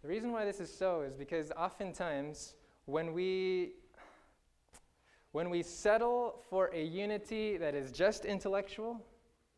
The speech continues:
and we're not actually caring for each other's needs, it's easy, huh,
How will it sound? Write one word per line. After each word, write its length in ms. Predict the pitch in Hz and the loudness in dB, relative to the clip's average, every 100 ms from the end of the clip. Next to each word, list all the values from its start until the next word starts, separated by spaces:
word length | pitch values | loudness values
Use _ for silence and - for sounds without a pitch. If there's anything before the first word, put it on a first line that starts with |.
| _ _ _ _ _ _ _ _ - | _ _ _ _ _ _ _ _ -6
and 180 | 151 | -4
we're 140 | 156 156 | 0 0
not 320 | 165 208 226 | 2 0 0
actually 420 | 185 180 - 160 151 - | -2 -4 -4 -6 -6 -10
caring 640 | - 220 226 220 233 226 | -4 0 2 2 2 -2
for 260 | 233 202 | 2 4
each 160 | 185 185 | 4 4
other's 300 | 185 170 151 | 2 2 -4
needs, 760 | 160 180 208 233 202 - - - _ _ _ _ _ _ _ _ _ - | -6 -4 -4 -6 -10 -16 -20 -20 _ _ _ _ _ _ _ _ _ -6
it's 300 | 160 160 - | -4 -6 -6
easy, 640 | 180 208 196 233 240 240 - - - _ _ _ _ _ _ _ _ _ | -4 -4 -2 -2 -4 -6 -10 -20 -20 _ _ _ _ _ _ _ _ _
huh, 60 | - | -14